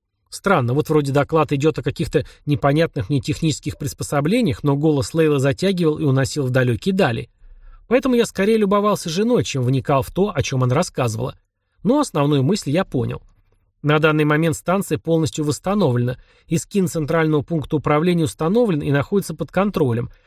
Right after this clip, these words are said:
незначительные повреждения устранены. Станция полностью готова к приёму жильцов.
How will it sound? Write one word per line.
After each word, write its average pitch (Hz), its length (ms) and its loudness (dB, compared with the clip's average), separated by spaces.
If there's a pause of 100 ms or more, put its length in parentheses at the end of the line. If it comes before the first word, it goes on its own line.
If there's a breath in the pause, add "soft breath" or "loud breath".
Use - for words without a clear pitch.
(140)
незначительные 180 600 0
повреждения 139 560 0
устранены. 151 580 -2 (400)
Станция 147 520 -2
полностью 208 460 -2
готова 147 380 0
к - 80 -8
приёму 127 400 2
жильцов. 139 500 -4